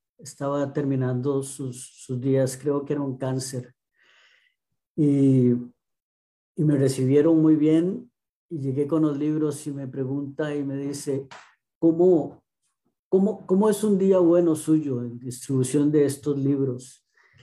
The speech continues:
Y yo le comenté más o menos cómo era cuando Krishna da la misericordia ahí en distribución de libros.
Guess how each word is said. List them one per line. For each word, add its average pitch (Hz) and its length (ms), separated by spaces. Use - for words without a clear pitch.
Y 226 360
yo 185 120
le 208 100
comenté 165 500
más 147 260
o 156 60
menos 147 360
cómo 147 360
era 143 380
cuando 117 420
Krishna 139 380
da 143 180
la 147 120
misericordia 135 720
ahí 139 180
en 131 140
distribución 131 680
de 135 80
libros. 135 560